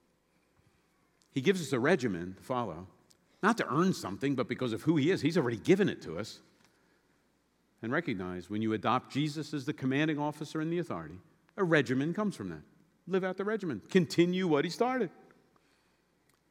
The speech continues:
And the results are guaranteed. You follow Jesus,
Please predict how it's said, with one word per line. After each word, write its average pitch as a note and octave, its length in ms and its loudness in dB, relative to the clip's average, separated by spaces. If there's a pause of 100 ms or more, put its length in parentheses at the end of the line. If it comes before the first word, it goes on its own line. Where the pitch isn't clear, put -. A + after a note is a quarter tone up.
(200)
And G2+ 60 -4
the G#2 60 -2
results G#2 560 -4 (1160)
are F#2 80 -8
guaranteed. D2+ 560 -10 (1300)
You F#2+ 80 -14
follow A#2 320 -2
Jesus, G2 540 -6